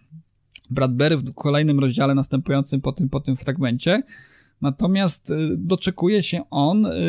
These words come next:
w, chyba już w trzecim segmencie, do którego może pomału przejdziemy, czyli, czyli, e, w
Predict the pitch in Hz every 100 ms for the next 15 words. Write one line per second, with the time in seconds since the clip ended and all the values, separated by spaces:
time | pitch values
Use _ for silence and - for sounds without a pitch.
0 | 170 165 - _ - 160 170 170 - -
1 | - 196 175 - 143 147 147 139 - 143
2 | 147 147 139 143 147 143 - 143 135 127
3 | 165 240 - - _ _ - 160 156 180
4 | 196 190 170 160 160 151 151 151 135 131
5 | 131 127 -